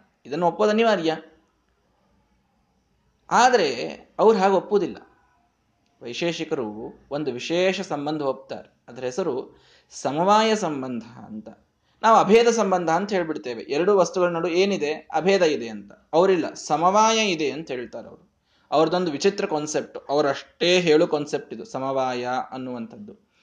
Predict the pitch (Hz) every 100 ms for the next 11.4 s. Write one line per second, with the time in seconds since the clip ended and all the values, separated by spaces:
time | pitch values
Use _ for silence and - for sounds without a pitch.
0 | _ _ _ 180 180 160 160 196 214 208
1 | 202 196 190 175 175 170 165 156 156 135
2 | 123 165 - _ _ - _ _ _ _
3 | _ _ _ _ _ _ _ _ _ _
4 | _ - 165 202 - - _ - 269 254
5 | 240 233 226 220 214 240 226 170 185 -
6 | _ _ _ _ - 180 208 202 180 175
7 | - _ _ _ _ _ _ _ _ _
8 | - 175 202 214 175 170 180 160 156 147
9 | 147 139 - 131 123 180 151 120 139 135
10 | 160 160 120 - - 151 156 151 135 123
11 | 117 110 95